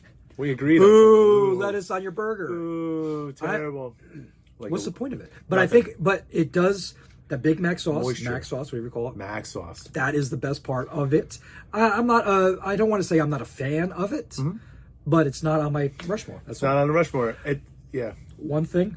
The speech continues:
Speaker 2: I will throw in there too.
Speaker 1: Go on.
Speaker 2: As an honorable mention.
Speaker 1: Honor-, honorable mention.
Speaker 2: Honorable mention. The Coke.
Speaker 1: Yes. Yes.
Speaker 2: They have a specific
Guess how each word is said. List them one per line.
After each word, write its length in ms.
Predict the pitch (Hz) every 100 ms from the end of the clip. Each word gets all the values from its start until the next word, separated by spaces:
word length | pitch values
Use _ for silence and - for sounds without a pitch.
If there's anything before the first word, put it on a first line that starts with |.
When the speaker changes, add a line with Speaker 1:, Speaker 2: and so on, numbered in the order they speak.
| -
Speaker 2:
I 60 |
will 140 | 135 147
throw 200 | 160 156
in 60 | 165
there 100 | 156
too. 280 | 165 180 -
Speaker 1:
Go 180 | 117 101
on. 80 | 92 -
Speaker 2:
As 180 | 131
an 80 | 147
honorable 260 | 139 139 139
mention. 320 | 135 143 175
Speaker 1:
Honor-, 180 | 143 113 -
honorable 300 | 107 120 107
mention. 120 | 95
Speaker 2:
Honorable 240 | 123 135 139
mention. 360 | 143 143 165 151 - - - - - - -
The 80 | -
Coke. 400 | 151 170 - - - - - - - - - - -
Speaker 1:
Yes. 680 | 98 101 117 104 - - - - - - - -
Yes. 240 | 123 120
Speaker 2:
They 180 | 175 196
have 240 | 180 185
a 80 | 170
specific 920 | 151 - 143 - 190 190 226 220 -